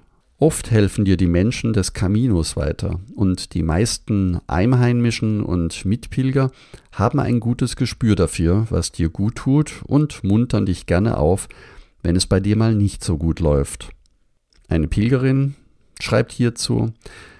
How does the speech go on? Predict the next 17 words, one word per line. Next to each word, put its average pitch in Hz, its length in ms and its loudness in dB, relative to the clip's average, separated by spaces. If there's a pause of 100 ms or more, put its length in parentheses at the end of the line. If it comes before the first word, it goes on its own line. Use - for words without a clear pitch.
(440)
da 90 120 0
kam 127 280 2
ein 98 220 2
ganz 127 320 0
netter 110 220 2
Mitpilger, 87 720 0 (100)
hakte 120 440 -2
sich - 380 -6
mir 82 220 0
unter, 120 420 2 (340)
schleppte - 540 0
mich 107 220 2
erst 107 280 0
einmal 90 380 2
zur - 160 0
nächsten 82 420 -2
Bar, 107 360 2